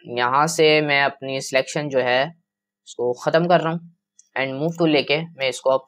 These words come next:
कहीं पर भी एडजस्ट कर सकता हूँ। लाइक ये थी हमारी दो टूल्स जो कि आपने आज सीख ली होंगी।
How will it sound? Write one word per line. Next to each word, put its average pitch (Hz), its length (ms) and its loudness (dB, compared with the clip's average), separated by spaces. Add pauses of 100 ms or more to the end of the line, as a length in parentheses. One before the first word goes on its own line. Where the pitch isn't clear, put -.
कहीं 135 200 0
पर 135 100 2
भी 135 120 -2
एडजस्ट 120 360 -2
कर 165 100 0
सकता 165 260 -6
हूँ। 160 100 -6 (920)
लाइक 175 280 2 (400)
ये 190 280 4
थी 208 80 -2
हमारी 175 520 4
दो 151 200 0
टूल्स 156 460 -2 (100)
जो 135 160 -4
कि 143 120 0
आपने 131 380 2
आज 123 220 2
सीख 170 340 -2
ली 185 80 2
होंगी। 170 260 0